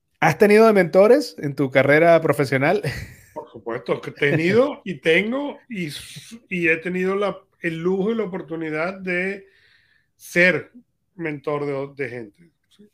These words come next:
Speaker 1: No, no, digo mentores, pero también de mentores.
Speaker 2: De mento-, de, he tenido también, he tenido de mentores varios, varios.
Speaker 1: <laughs>
Speaker 2: De esos, de esos, gracias a Dios, que creo que yo no he sido uno, pero,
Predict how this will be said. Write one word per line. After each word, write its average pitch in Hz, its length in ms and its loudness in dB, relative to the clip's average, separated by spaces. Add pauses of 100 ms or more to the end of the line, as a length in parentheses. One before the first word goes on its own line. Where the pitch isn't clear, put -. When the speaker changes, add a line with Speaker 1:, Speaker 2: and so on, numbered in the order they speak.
(140)
Speaker 1:
No, 180 160 2
no, 147 140 6
digo 123 160 -2
mentores, 151 560 2
pero 143 180 0
también 143 400 -4
de 190 140 2
mentores. 131 580 -4
Speaker 2:
De 180 180 -4
mento-, 175 320 -4
de, 170 180 0
he - 20 -2
tenido 175 340 -2
también, 156 340 -4
he 156 100 -6
tenido 147 340 -4
de 143 40 -6
mentores 131 440 -8
varios, 123 360 -10 (160)
varios. 127 460 -18 (540)
Speaker 1:
<laughs> 123 80 -8 (720)
Speaker 2:
De 160 140 -2
esos, 190 340 -2 (140)
de 180 200 -6
esos, 175 220 -6
gracias 180 320 -2
a 175 60 2
Dios, 170 260 -2
que 185 180 -16
creo 170 300 -6
que 165 80 -4
yo 151 100 -6
no 156 100 -6
he 143 40 -10
sido 151 280 -6
uno, 123 280 -8
pero, 120 360 -12